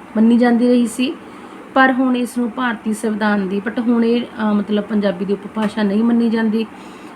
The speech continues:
ਇਸ ਨੂੰ ਸੁਤੰਤਰਤ ਭਾਸ਼ਾ ਦਾ ਜਿਹੜੀ ਮਾਨਤਾ ਮਿਲ ਚੁੱਕੀ ਹੈ। ਕਿਸ ਦੇ ਵਿੱਚ ਮਿਲ ਚੁੱਕੀ ਹੈ? ਸੰਵਿਧਾਨ ਦੀ ਅੱਠਵੀਂ ਅਨੁਸੂਚੀ ਦੇ ਵਿੱਚ। ਪਰ ਅਸੀਂ ਪੜ੍ਹਾਂਗੇ ਜ਼ਰੂਰ ਕਿ ਡੋਗਰੀ ਵੀ ਇੱਕ ਸਮੇਂ ਇਸ ਦਾ ਹਿੱਸਾ ਸੀ,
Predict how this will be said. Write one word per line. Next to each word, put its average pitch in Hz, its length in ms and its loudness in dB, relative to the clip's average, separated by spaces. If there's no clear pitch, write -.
ਇਸ 247 160 -2
ਨੂੰ 247 140 4
ਸੁਤੰਤਰਤ 202 560 -2
ਭਾਸ਼ਾ 220 380 -2
ਦਾ 214 100 0
ਜਿਹੜੀ 208 220 0
ਮਾਨਤਾ 208 520 0
ਮਿਲ 220 240 4
ਚੁੱਕੀ 214 480 0
ਹੈ। 269 100 -2
ਕਿਸ 269 160 4
ਦੇ 277 120 2
ਵਿੱਚ 277 200 0
ਮਿਲ 262 200 4
ਚੁੱਕੀ 247 280 0
ਹੈ? 247 60 4
ਸੰਵਿਧਾਨ 240 580 0
ਦੀ 220 200 0
ਅੱਠਵੀਂ 240 400 2
ਅਨੁਸੂਚੀ 220 440 0
ਦੇ 202 100 4
ਵਿੱਚ। 208 280 0
ਪਰ 247 120 2
ਅਸੀਂ 277 220 0
ਪੜ੍ਹਾਂਗੇ 247 540 2
ਜ਼ਰੂਰ 220 360 0
ਕਿ 233 240 -4
ਡੋਗਰੀ 202 360 0
ਵੀ 208 140 0
ਇੱਕ 220 340 -4
ਸਮੇਂ 208 320 -2
ਇਸ 233 240 -2
ਦਾ 214 120 -4
ਹਿੱਸਾ 196 380 0
ਸੀ, 262 240 -2